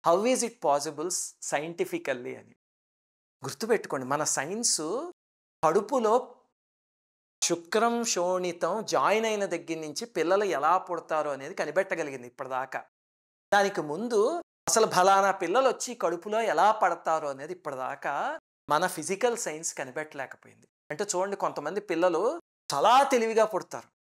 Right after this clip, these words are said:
కొంతమంది పాపం అంత తెలివితేటలు లేకుండా పుడతారు. కొంతమంది ఆరోగ్యంగా పుడతారు. కొంతమంది కొన్ని అవయవాలు లేకుండా పుడతారు. ఫలానా పిల్లవాడు వచ్చి ఈ కడుపున పుట్టాలి, పక్కింట్లో వేరే వాళ్ళు పుట్టాలి, ఎలా తెలుస్తుంది అది? అది ప్రకృతిలో ఉన్న ఒక ఫార్ములా అది.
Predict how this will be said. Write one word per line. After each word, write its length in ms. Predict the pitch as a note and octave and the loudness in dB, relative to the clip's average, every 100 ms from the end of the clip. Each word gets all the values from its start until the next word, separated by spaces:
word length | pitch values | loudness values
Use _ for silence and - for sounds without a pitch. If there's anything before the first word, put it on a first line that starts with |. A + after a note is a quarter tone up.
| _ _ - | _ _ -2
కొంతమంది 540 | A#3 A#3 G#3+ G#3+ A#3 | 2 2 2 2 0
పాపం 260 | A#3+ G#3+ F#3+ | 2 0 0
అంత 200 | F3 F3 | -4 -6
తెలివితేటలు 540 | E3+ F3+ G#3+ A3 G3 | -6 -4 0 -2 -2
లేకుండా 440 | D#3+ C#3+ - F3 E3 | -2 -2 -2 -4 -6
పుడతారు. 460 | E3 C#3 - A2+ _ _ _ - | -6 -16 -16 -20 _ _ _ 0
కొంతమంది 500 | F#3+ F#3 E3+ F3 A#3 | 0 2 -2 2 4
ఆరోగ్యంగా 800 | D3+ C#3+ G3+ B3+ A3 B3 A#3 G#3 | 6 6 6 4 4 -4 -2 -4
పుడతారు. 380 | D#3+ D3 C3+ | -4 -10 -12
కొంతమంది 420 | - E3+ E3 F3+ A3 | -10 -10 -8 -10 -6
కొన్ని 220 | G3 F3 | -6 -2
అవయవాలు 480 | C#3 F#3 G#3+ G3+ F#3+ | 0 2 4 4 4
లేకుండా 400 | D3 D3 D#3+ E3+ | -2 -4 -8 -8
పుడతారు. 380 | C#3+ - C#3 B2+ | -10 -10 -10 2
ఫలానా 320 | F#3 G3 G3+ | 4 6 4
పిల్లవాడు 500 | G3+ F3 G3+ B3+ B3 | 0 0 2 4 2
వచ్చి 280 | G3+ - B3+ | 0 -8 -10
ఈ 160 | A#3 G#3+ | -6 -2
కడుపున 400 | G3 F#3+ G3 A#3 | 0 0 -2 -8
పుట్టాలి, 720 | G3 F3+ - D#3 D3+ F#3 - _ - | -6 -8 0 2 2 -2 -6 _ 2
పక్కింట్లో 460 | G3 - B3 B3 C4 | 2 2 -6 -2 -2
వేరే 260 | G3+ G3+ | 0 -2
వాళ్ళు 240 | A3 G#3 G3+ | 0 0 0
పుట్టాలి, 380 | F#3+ - F#3+ E3 | -8 -4 -4 0
ఎలా 280 | F3+ C4+ | 2 2
తెలుస్తుంది 680 | D#4+ D4+ B3 - - B3 A#3+ | 2 -2 -10 -12 -10 -10 -10
అది? 220 | A#3 B3 A#3+ _ _ _ _ _ - | -14 -16 -20 _ _ _ _ _ -6
అది 220 | D3 G3+ | -4 -6
ప్రకృతిలో 880 | B3+ D#3 C#3 - A3 A#3+ A3+ F3 D#3 | -8 -10 -12 -12 -12 -8 -6 -6 -6
ఉన్న 220 | C3+ C3+ | -8 -10
ఒక 180 | F3+ C#3+ | -10 -10
ఫార్ములా 560 | - C3 D3+ G3 F3 | -6 0 0 0 -4
అది. 260 | A#2+ - - | -6 -10 -20